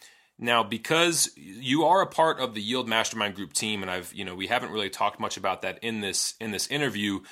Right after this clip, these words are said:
and you are, you are helping us out immensely with a lot of things that we're, we're looking to do to bring on new members and grow this thing the way that we wanna grow it.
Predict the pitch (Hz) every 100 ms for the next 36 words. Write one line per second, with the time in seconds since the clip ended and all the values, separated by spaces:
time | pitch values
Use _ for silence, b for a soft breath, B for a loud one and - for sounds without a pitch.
0 | B B 104 113 139 147 131 - 131 143
1 | 120 131 123 110 - 117 98 101 120 -
2 | 113 95 98 101 101 110 - 113 101 104
3 | 98 98 92 101 110 113 104 98 113 113
4 | 101 87 110 107 95 95 101 139 135 113
5 | 101 90 101 113 104 - 117 107 95 104
6 | 104 90 95 87 85 120 123 104